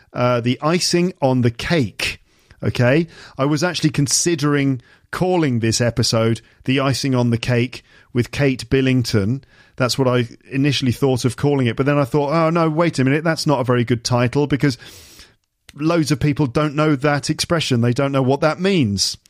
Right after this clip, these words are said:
And they'll, if they, they'll look at it and they'll go, "I don't know what that means.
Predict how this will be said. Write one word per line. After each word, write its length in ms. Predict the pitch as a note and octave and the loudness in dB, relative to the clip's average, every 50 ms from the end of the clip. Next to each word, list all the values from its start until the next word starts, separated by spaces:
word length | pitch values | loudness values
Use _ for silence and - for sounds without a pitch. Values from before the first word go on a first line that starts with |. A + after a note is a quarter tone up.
| _ - - - - - _ _ _ _ _ _ _ _ _ | _ -20 -20 -20 -20 -20 _ _ _ _ _ _ _ _ _
And 120 | C#3+ C3+ C3+ | -2 0 2
they'll, 240 | C3+ C3+ C#3 C3 C3+ | 2 2 0 -2 -2
if 200 | C3+ C#3 A#2 - | -4 -4 -6 -4
they, 180 | - C#3 C3+ C#3 | -4 -2 -2 -2
they'll 280 | C#3 - D3 C#3 C#3 | 0 0 0 0 2
look 180 | C#3 D#3+ D#3+ - | 2 0 0 2
at 60 | B2+ | 0
it 60 | A#2 | 0
and 80 | A#2 C3+ | 2 0
they'll 80 | C#3+ D3 | 2 2
go, 100 | D3 - | 2 2
"I 120 | G3 B3 | 0 -2
don't 220 | B3 - G3+ G3 G3+ | 0 0 -2 0 0
know 100 | G3 F#3 | -2 0
what 160 | F3+ F#3+ E3+ | 0 0 0
that 180 | G3 F3+ F3+ E3 | 0 -2 0 0
means. 300 | F3+ G#3 A#3 B3 F#3 | 0 0 0 0 -2